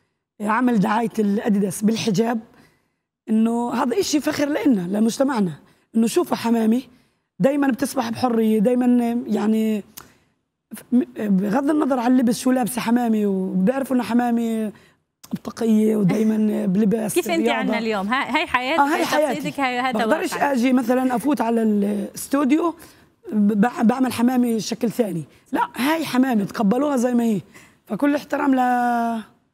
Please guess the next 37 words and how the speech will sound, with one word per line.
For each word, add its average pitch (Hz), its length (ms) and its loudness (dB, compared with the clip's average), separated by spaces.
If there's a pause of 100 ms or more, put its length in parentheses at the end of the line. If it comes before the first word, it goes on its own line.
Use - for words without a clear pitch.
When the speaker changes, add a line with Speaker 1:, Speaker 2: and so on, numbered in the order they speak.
Speaker 2:
لعبد. 185 440 -2
Speaker 1:
لعبد. 233 440 -2 (160)
يعني 226 300 0
ال-، 226 120 2
ال-، 233 280 -2
الكل، 247 400 0
لو 240 180 0
الكل 254 280 0
الشباب 240 420 0
اليوم 220 440 0
تعمل 240 260 0
زي 202 120 0
عبد، 226 300 0 (460)
إحنا 233 200 -6
كمان 240 240 -2
مرة 247 200 0
إحنا 220 200 -4
بالخير 202 300 -2
كله. 170 280 -6 (160)
Speaker 2:
طيب، 226 220 -4
هي 285 80 0
عم 285 100 -4
تحكي 285 300 -6
إنه 254 100 0
لو 247 200 0
الكل 277 300 -4
مثلك، 240 320 -4
بس 220 140 -8
نحن 254 180 -4
بنعرف 247 340 -4
إنه 226 180 -4
رواد 214 340 -2
السوشيال 220 400 -4
ميديا 226 240 -4
هون 214 260 -6 (100)
مش 254 320 -4
مثلنا 196 460 -10